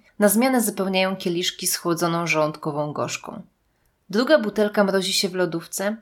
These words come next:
cierpliwie czekając na swoją kolej. Czerwienią im się nosy i weseli dusza. Obaj panowie wiedzą, że picie bez toastu to zwykły alkoholizm,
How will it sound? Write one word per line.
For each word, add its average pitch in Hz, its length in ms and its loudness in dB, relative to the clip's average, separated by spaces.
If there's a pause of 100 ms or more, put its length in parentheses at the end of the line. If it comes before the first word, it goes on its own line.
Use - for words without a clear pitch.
(220)
cierpliwie 202 480 0
czekając 175 500 -2
na 170 80 -6
swoją 165 360 -4
kolej. 156 400 -6 (680)
Czerwienią 202 440 4
im 190 140 -2
się 185 200 2
nosy 185 560 0
i 196 100 -2
weseli 175 420 0
dusza. 165 440 -2 (240)
Obaj 294 260 6
panowie 214 420 2
wiedzą, 180 440 -2 (300)
że 190 140 2
picie 214 280 -2
bez 202 220 0
toastu 180 460 0
to 196 120 -4
zwykły 180 400 -2
alkoholizm, 175 720 -4